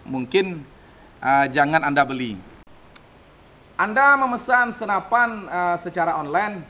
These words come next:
saran saya, sekarang kan di F B atau di YouTube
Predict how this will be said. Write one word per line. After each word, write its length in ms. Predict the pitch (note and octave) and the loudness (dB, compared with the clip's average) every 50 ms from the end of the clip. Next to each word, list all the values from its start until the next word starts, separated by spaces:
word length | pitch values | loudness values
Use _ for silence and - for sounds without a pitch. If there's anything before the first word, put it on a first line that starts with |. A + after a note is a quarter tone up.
| - - - - - - - - | -20 -20 -20 -20 -20 -20 -20 -6
saran 320 | - E3+ E3+ F3+ F3+ F3 F3 | -4 -2 0 0 0 -2 -2
saya, 480 | E3+ D#3+ D3 D3 E3 F3+ F#3 F#3+ F3+ - - - - - - - - - - - | -4 -4 -2 0 0 0 0 -2 -4 -10 -18 -20 -20 -20 -20 -20 -20 -20 -18 -16
sekarang 480 | - E3+ E3 F3+ F3+ F#3+ G#3 G#3+ G3+ E3 | -14 -8 -4 -2 0 0 0 -2 -4 -4
kan 240 | G#3+ G3+ G3+ G3+ G3 F3+ | -4 -4 -2 -4 -6 -6
di 160 | F#3+ F#3 - | -8 -6 -4
F 180 | F#3+ F#3+ E3+ - C3+ | -4 -4 -4 -6 -8
B 80 | C#3 F#3+ G#3 G3+ G3+ G3+ G3+ G3 F#3 F#3 F3 C#3+ - - - - - - | -10 -10 -8 -8 -8 -10 -10 -10 -12 -14 -16 -18 -20 -20 -20 -18 -8 -6
atau 320 | C#3+ D3+ D3+ - F3+ F3 | -6 -6 -4 -4 -4 -2
di 80 | E3 E3+ F3 E3+ | -2 -2 -2 -4
YouTube 320 | E3+ - - G3 F#3 | -4 -4 -6 -6 -6